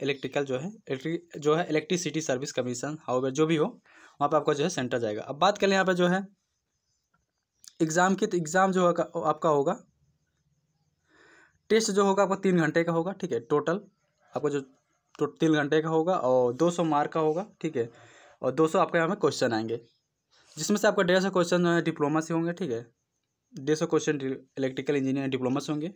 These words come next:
ठीक है, ब्रांच से जो आएंगे। और बीस क्वेश्चन जो है ब्रांच syllabus for the post applied, बीस क्वेश्चन डिप्लोमा और जो है जो डिप्लोमा से, डिप्लोमा इंजीनियरिंग ब्रांच syllabus for the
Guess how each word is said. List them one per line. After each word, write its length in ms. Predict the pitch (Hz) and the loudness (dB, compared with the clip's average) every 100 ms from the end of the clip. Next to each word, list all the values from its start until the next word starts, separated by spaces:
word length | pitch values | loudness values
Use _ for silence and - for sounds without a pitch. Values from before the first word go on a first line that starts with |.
| - | -8
ठीक 120 | 151 | -6
है, 80 | 117 | -4
ब्रांच 320 | 120 127 143 | 0 0 0
से 80 | 151 | -4
जो 140 | 151 | -2
आएंगे। 200 | 147 151 | -2 -4
और 200 | 185 127 | -10 -12
बीस 240 | 120 170 180 | -4 -2 0
क्वेश्चन 300 | 170 170 170 | 0 0 0
जो 80 | 160 | 0
है 120 | 175 | -2
ब्रांच 340 | 139 143 151 160 | 0 0 0 0
syllabus 360 | 143 143 147 | -2 -2 -2
for 140 | 135 123 | -2 -2
the 100 | 131 | -2
post 340 | 135 135 - | -4 -6 -6
applied, 320 | 123 123 127 127 | -6 -6 -6 -8
बीस 180 | 147 156 | -8 -6
क्वेश्चन 380 | 151 143 170 190 _ - - - _ _ _ _ _ _ _ _ _ _ _ _ _ _ _ _ _ _ _ _ _ _ _ _ _ _ _ - | -6 -4 -6 -8 _ -20 -20 -20 _ _ _ _ _ _ _ _ _ _ _ _ _ _ _ _ _ _ _ _ _ _ _ _ _ _ _ -14
डिप्लोमा 680 | 131 170 170 170 175 202 | -4 -2 2 4 4 4
और 320 | 233 - 151 151 | 2 2 2 4
जो 160 | 170 | 4
है 420 | 165 190 190 185 - 170 - - _ _ - | 2 4 2 2 -6 -20 -20 -20 _ _ -18
जो 200 | 139 156 | -8 -4
डिप्लोमा 460 | 147 156 151 156 190 | -4 -2 0 2 0
से, 180 | 190 226 269 _ _ _ _ _ _ _ _ _ _ _ _ | 0 -2 -4 _ _ _ _ _ _ _ _ _ _ _ _
डिप्लोमा 300 | 143 156 175 | -2 2 4
इंजीनियरिंग 720 | 185 170 156 151 156 160 180 170 | 4 2 2 2 2 4 2 2
ब्रांच 280 | 143 151 170 | 2 2 0
syllabus 440 | 151 143 156 160 | 0 0 0 -2
for 200 | - 131 135 | -2 0 2
the 140 | 135 | 0